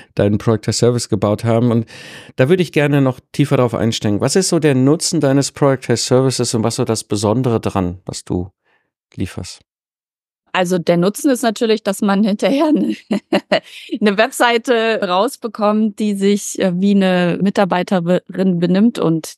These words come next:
Speaker 2: fleißig Kunden ran schafft, die richtigen Kunden. Und ich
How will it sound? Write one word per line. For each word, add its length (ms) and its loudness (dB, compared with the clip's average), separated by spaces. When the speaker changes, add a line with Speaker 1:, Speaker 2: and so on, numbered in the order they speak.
Speaker 2:
fleißig 520 -2
Kunden 460 2
ran 240 2
schafft, 680 -4
die 160 0
richtigen 400 0
Kunden. 380 0
Und 680 -2
ich 220 -2